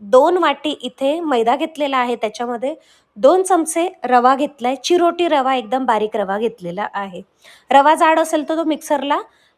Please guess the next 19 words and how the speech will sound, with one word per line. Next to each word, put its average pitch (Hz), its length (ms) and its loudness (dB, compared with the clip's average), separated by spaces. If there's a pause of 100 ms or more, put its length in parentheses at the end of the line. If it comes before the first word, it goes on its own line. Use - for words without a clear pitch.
फिरवून 311 420 4
घ्या, 320 240 -2
म्हणजे 254 280 -2
तो 359 80 2
बारीक 294 340 0
होईल 285 160 -2
आणि 262 180 -2
मग 262 180 -2
ॲड 208 180 -2
करा 185 200 -8
पिठात. 170 360 -12 (480)
आता 294 200 4
पिठात 330 360 0 (140)
चार 294 220 6
चमचे 302 360 -4
तूप 302 400 -6
ॲड 247 180 2
करायचं 247 480 -4 (100)
आहे 226 320 -4